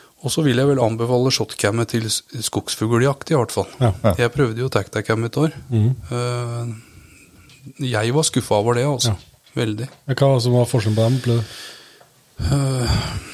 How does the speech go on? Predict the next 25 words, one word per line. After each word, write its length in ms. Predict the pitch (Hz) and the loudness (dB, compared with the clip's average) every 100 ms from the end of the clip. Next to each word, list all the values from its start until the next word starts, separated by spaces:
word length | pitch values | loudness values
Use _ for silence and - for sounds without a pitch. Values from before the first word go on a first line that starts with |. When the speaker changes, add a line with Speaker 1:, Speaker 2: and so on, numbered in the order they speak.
| - - - - - 135 | -18 -20 -20 -18 -6 0
Speaker 1:
bildet 480 | 165 143 110 117 156 | 2 2 -2 -2 2
ble 160 | 156 | 2
jo, 240 | 160 160 160 | 2 2 0
det 140 | 156 | -2
ble, 160 | 143 135 | -2 -2
det 120 | 135 | 0
ble 100 | 147 | 0
ikke 180 | 131 - | 0 -2
bra 140 | 156 160 | 0 2
bilde, 260 | 156 135 | 2 0
altså. 180 | 202 175 | -2 0
Det 100 | 143 | 2
er 40 | 156 | 4
mye 320 | 165 123 131 | 4 2 2
mer 280 | 147 123 139 147 135 - - | 2 4 4 2 0 -6 -2
avhengig 420 | 135 117 113 117 | 2 2 2 0
av 60 | 135 | 2
lys. 400 | 131 190 - - - - - | 0 0 0 -2 -4 -18 -8
Speaker 3:
Ja. 140 | 110 | -6
Speaker 1:
Et 160 | - 120 | -4 -2
stabilt 480 | 143 127 123 127 | 0 0 -4 -4
lys. 300 | 131 165 - - - _ _ _ _ _ - - - - _ - | -2 0 0 -4 -10 _ _ _ _ _ -20 -20 -20 -20 _ -14
Shotcammen 580 | - - 127 - 131 170 | -8 -6 -6 -2 0 0
er 80 | 180 | 0
mer, 180 | 147 | 0